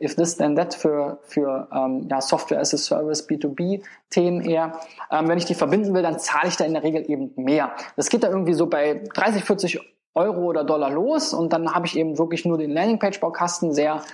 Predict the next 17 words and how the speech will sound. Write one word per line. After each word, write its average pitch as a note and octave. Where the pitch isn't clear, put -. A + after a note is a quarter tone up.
sozusagen D3
beschnitten G#3+
und E3
dann D#3+
die D3+
großen D3+
Pakete C#3+
kosten -
dann B2
halt -
ein C#3+
paar B2
hundert B2+
Euro, D#3+
äh, C#3+
im C#3+
Monat, C#3